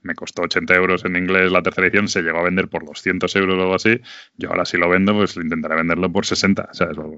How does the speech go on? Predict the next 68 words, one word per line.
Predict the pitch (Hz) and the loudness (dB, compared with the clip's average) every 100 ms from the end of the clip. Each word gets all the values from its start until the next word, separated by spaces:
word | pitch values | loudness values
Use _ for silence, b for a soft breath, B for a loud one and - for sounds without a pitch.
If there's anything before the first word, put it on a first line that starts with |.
| 76 73 | -10 -8
Y | |
si, | 71 - 73 71 71 | -6 -8 -6 -6 -4
pues | 73 | -6
ya | 73 | -6
está, | - 85 - 82 | -2 -2 -2 -10
y | |
lo | 76 | -2
vendes | 80 80 85 | 0 2 2
y | 87 78 | 0 -2
bueno, | 78 76 | -4 -2
pues | 78 | -4
has | - | 0
perdido | 85 80 | 0 2
veinte | 80 80 | 2 2
euros | 87 95 | 2 2
y | 92 | -2
te | 78 | -4
pillas | 82 82 | -2 0
la | 82 | 2
otra | 90 95 101 | 2 4 2
y, | 92 82 - B B - | 4 0 -2 B B 2
y | |
te | 95 | 4
ha | |
costado | 92 - 98 | 4 4 4
veinte | 95 95 | 6 4
euros | 98 110 113 | 6 4 2
conseguir | 92 90 | -2 0
la | 87 | -2
siguiente | 87 87 92 | -2 -2 0
edición | 90 - 101 107 | -2 0 0 2
en, | 95 80 80 | 0 -2 -4
en | 78 78 | -6 -8
español, | - 80 78 76 | -8 -6 -6 -4
bueno, | 76 76 | -8 -8
pues | 71 | -10
ya | 73 | -12
está. | - - B B B - | -14 -20 B B B -2
Pero | 85 | 2
claro, | 95 87 | 4 4
si | 92 | 0
intentas | 80 90 90 - | -2 0 0 4
ahora, | 98 85 - | 4 4 0
si | - 95 | -8 -2
yo | 90 | 2
ahora | 92 | 2
intento | 92 92 | 2 0
vender | 92 95 | 0 0
el | |
High | 87 90 | 0 -2
Frontier | 90 95 85 | 0 0 2
a, | 78 82 80 76 | 0 -2 -2 -2
a | |
doscientos | 80 80 - 82 92 85 | -2 -4 -6 -2 -2 2
euros | 101 95 104 - | 2 2 -2 -4
o | |
a | 80 | -4
ciento | 87 | -2
cincuenta | 87 87 87 | 0 0 2
euros, | 87 - | 0 -2
pues | - - | -8 -8
sí. | 80 73 73 _ _ b | -8 -10 -12 _ _ b
Bueno, | 139 82 | 0 2
a | 85 | 4
ver, | 107 | 2
puedes | - 80 | 0 -6
hacerlo, | 78 98 90 | -4 -4 -6
sí, | 80 | -10